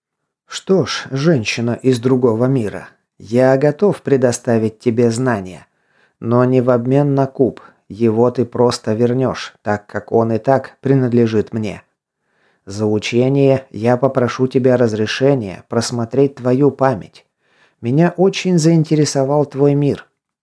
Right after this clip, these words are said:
Я кое-чему тебя научу, всё же ты наделена очень мощным даром, боги были к тебе благосклонны, и, помогая тебе, я помогаю им.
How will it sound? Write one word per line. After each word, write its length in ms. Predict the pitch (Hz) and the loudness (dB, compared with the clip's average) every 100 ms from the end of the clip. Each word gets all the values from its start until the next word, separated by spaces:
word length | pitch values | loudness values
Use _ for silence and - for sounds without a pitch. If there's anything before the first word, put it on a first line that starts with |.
| _ _ - | _ _ -8
Я 260 | 107 110 | -2 -2
кое-чему 640 | 107 120 123 120 120 123 | 2 2 2 0 -2 -2
тебя 300 | 127 120 123 | -2 -2 0
научу, 600 | 120 127 127 - 190 143 - | 0 -2 -2 0 -2 -2 -6
всё 220 | - 185 | -8 -8
же 160 | 190 208 | -6 -6
ты 260 | - 190 | 0 2
наделена 560 | 170 160 151 151 160 170 | 2 2 2 2 2 2
очень 340 | 156 - 143 | 0 -2 -4
мощным 540 | 131 156 147 143 135 135 | -4 -4 -4 -8 -6 -2
даром, 400 | 139 104 92 87 _ _ _ _ _ | 0 -2 -6 -14 _ _ _ _ _
боги 440 | - 110 131 165 196 | -6 0 2 2 0
были 320 | 147 156 175 | 2 2 0
к 80 | - | -2
тебе 340 | 185 135 139 | -2 2 2
благосклонны, 960 | 151 156 165 - - 110 98 92 85 - _ _ | 2 2 0 -2 -4 -2 -2 -4 -10 -14 _ _
и, 160 | 107 107 | -8 -6
помогая 600 | 101 104 95 101 120 135 | -4 -4 -2 0 0 0
тебе, 480 | 135 120 117 143 - | 0 2 2 2 -2
я 300 | 90 92 90 | -14 -8 -8
помогаю 600 | 113 123 120 110 107 135 | -4 -4 -4 -2 0 0
им. 320 | - 156 131 | 2 0 0